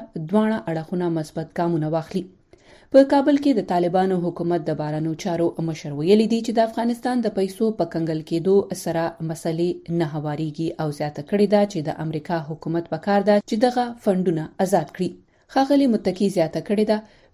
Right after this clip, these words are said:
«موږ اندېښمن یو چې که حالات دغه شانتې روان وي، نو د افغانستان حکومت او ولس به د مشکلاتو سره مخ شي، بلکې په سیمه او نړۍ کې به د پراخې کډوالۍ سبب جوړ شي او نړۍ ته به بشري او اقتصادي مسلې رامنځته کړي.» د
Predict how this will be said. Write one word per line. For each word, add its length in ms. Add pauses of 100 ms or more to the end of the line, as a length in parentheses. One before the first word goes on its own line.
(160)
«موږ 140 (220)
اندېښمن 500
یو 80 (160)
چې 140
که 140
حالات 380 (140)
دغه 240
شانتې 340
روان 320
وي، 60 (360)
نو 140
د 60 (100)
افغانستان 580
حکومت 460
او 160
ولس 320
به 140 (100)
د 140
مشکلاتو 540
سره 200
مخ 180
شي، 140 (300)
بلکې 320
په 140
سیمه 200 (120)
او 60 (100)
نړۍ 260
کې 140
به 220
د 20 (120)
پراخې 400 (180)
کډوالۍ 480 (500)
سبب 320
جوړ 200
شي 100 (340)
او 60 (100)
نړۍ 260
ته 140
به 60 (160)
بشري 320
او 100
اقتصادي 580
مسلې 400
رامنځته 440
کړي.» 120 (480)
د 100